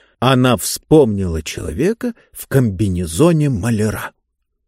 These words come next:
Но не успела она и рта раскрыть, как человек сделал быстрое движение к Занне и схватил её в охапку. "Помогите!" — закричала она. "Диба!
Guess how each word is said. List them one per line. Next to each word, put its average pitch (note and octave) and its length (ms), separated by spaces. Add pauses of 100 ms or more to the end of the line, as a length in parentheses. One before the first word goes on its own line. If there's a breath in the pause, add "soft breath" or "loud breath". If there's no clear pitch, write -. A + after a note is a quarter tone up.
(220)
Но G3+ 140
не G#3 80
успела G3+ 480
она E3+ 220
и - 20
рта A3+ 300
раскрыть, A#2 680
как C#3 220
человек E3+ 480
сделал A2 400
быстрое F2 520
движение D#2+ 540
к D2+ 100
Занне A3+ 480 (280 loud breath)
и D3 100
схватил C3 580
её G#2 300
в F#2 80
охапку. - 520 (380 loud breath)
"Помогите!" — F3+ 880
закричала B2 680
она. G2+ 200
"Диба! D#3+ 540